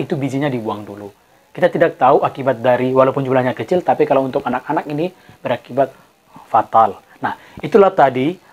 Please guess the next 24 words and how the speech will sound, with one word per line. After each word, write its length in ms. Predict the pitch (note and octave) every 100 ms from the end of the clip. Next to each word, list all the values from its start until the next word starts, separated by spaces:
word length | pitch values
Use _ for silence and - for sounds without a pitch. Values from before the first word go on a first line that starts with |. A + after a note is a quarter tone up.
| -
makanan-makanan 880 | C#3 D3 F3+ E3 D3 E3 E3+ E3+ E3 - _ _ _ _
alami 480 | D3+ D3 C#3+ C#3 E3+
atau 560 | C3 B2 - F3+ G3 - -
makanan-makanan 640 | C#3+ D3+ F3 D3 D3+ D#3+
dalam 140 | C#3 C3+
kehidupan 240 | C#3 B2+
sehari-hari 480 | B2+ B2+ A#2 E3+ D#3+
yang 80 | C3
mengandung 480 | B2 B2 C3+ F3+ - _ -
racun 400 | A#2 - D3+ C#3+ _
alami. 400 | A2+ G#2+ A2+ A2 G#2 - - -
Secara 400 | D3 F#3 A#3 A3+
kimia, 560 | F#3+ G#3+ F3 B2 B2+ - _ _ _ _ _ _ _
senyawa-senyawa 800 | - E3 F3+ G#3 G3+ E3 D3+ E3+
glikosianida 880 | B2+ D3+ D3+ E3+ - C#3+ C#3+ E3 B2
yang 160 | A#2+ A#2+
mengandung 320 | B2 B2 B2
gugus 400 | B2 B2+ - - C#3
N 320 | A#2 B2+ C3 _ _ _ _ _
bereaksi 480 | D3 C#3+ C#3 - F#3
dengan 400 | C#3+ C3+ D3 F3 - _ -
oksigen 400 | D#3 - C#3+ D#3+
dalam 320 | B2 A#2+ A2
tubuh. 320 | B2 A#2